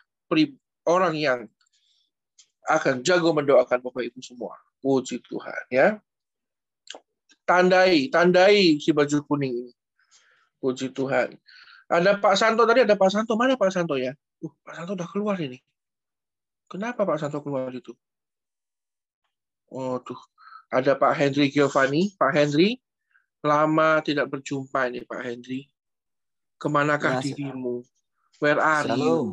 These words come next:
Speaker 1: Waduh,
Speaker 2: Baik.
Speaker 1: where are you,
Speaker 2: Esther,
Speaker 1: Bapak?
Speaker 2: shalom.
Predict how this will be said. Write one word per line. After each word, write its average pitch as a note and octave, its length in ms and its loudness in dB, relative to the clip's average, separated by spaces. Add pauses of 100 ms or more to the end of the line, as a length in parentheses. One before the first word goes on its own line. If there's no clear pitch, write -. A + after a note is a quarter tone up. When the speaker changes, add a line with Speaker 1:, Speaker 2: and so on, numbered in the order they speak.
(1600)
Speaker 1:
Waduh, E3 240 -4
Speaker 2:
Baik. B2 320 2
Speaker 1:
where D#3 240 0
are F3 480 0
you, F#3 160 -2
Speaker 2:
Esther, D#3+ 240 -2
Speaker 1:
Bapak? D#3 240 -4
Speaker 2:
shalom. D3 600 -2